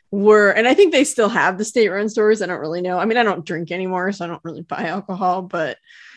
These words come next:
I remember, like, they would have shelves and they would have occasional sales and stuff too, where they're like, "Oh, Malibu's on sale this week," or whatever. And it would just,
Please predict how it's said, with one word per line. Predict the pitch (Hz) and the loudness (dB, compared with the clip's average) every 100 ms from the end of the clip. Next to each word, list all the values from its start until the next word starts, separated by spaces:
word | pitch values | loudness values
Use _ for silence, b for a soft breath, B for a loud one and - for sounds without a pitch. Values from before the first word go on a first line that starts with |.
| B - | B 0
I | |
remember, | 196 190 190 190 | 2 4 2 0
like, | 175 175 | 0 0
they | - | 2
would | 220 247 | 4 6
have | 262 170 | 4 0
shelves | - 180 175 208 | 2 2 2 2
and | |
they | 302 | 2
would | 370 | 4
have | 320 220 | 4 2
occasional | 208 208 208 180 | 2 2 2 -2
sales | 156 170 170 175 190 | -4 -4 -2 -4 -4
and | 185 | -6
stuff | - 175 156 | -4 -4 -4
too, | - 165 170 | -8 -6 -4
where | 170 | -4
they're | 165 156 | -4 -6
like, | 175 180 | -6 -6
"Oh, | 269 247 | -6 -4
Malibu's | 202 233 240 190 175 170 | -4 -4 -4 -4 -8 -8
on | 165 | -8
sale | 160 165 | -6 -6
this | 165 156 | -8 -12
week," | 156 139 | -12 -10
or | 127 | -10
whatever. | 85 - 98 | -10 -12 -12
And | 82 107 | -14 -14
it | - | -16
would | 80 | -18
just, | - - - | -18 -20 -20